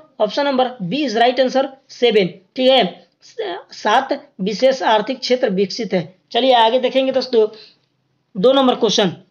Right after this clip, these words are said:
देखिए दो नंबर question हमारे पास है, फाल्टा विशेष आर्थिक क्षेत्र कहाँ स्थित है? ठीक है, ये किस के first term annual एग्जाम में आया हुआ है? बिहार में है, पश्चिम बंगाल, केरल या उड़ीसा?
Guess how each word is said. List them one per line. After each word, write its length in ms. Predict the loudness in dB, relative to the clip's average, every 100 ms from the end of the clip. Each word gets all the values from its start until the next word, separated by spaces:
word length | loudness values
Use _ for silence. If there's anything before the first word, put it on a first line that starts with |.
| _
देखिए 180 | -2 0
दो 160 | 2 2
नंबर 220 | 2 -2
question 300 | -2 -2 0
हमारे 260 | 0 2 0
पास 240 | 0 2
है, 160 | 2 0 -4 -20 _
फाल्टा 400 | 2 2 4 0 0 -12 _ _ -6
विशेष 520 | -2 -2 2 2 2
आर्थिक 440 | 0 0 0 -6
क्षेत्र 340 | -2 -2 0 0
कहाँ 300 | 0 0 0
स्थित 320 | -2 -6 -2
है? 320 | 2 2 0 -14 -4
ठीक 120 | 2
है, 360 | 4 2 0 -10 -6
ये 60 |
किस 280 | -2 -2 -2
के 120 | 0
first 340 | 0 0 0 0
term 200 | -2 0
annual 320 | 0 0 2
एग्जाम 260 | 2 2 0
में 80 |
आया 240 | 0 2 4
हुआ 260 | 4 4
है? 260 | 2 0 -4 _ _ -4
बिहार 360 | 0 2 2
में 100 | 4
है, 300 | 4 2 0 -14 _
पश्चिम 360 | -2 0 0 2
बंगाल, 340 | 2 4 2
केरल 520 | 0 -4 0 2 2 0 -6 _ -2
या 120 | 0
उड़ीसा? 420 | 2 2 2 2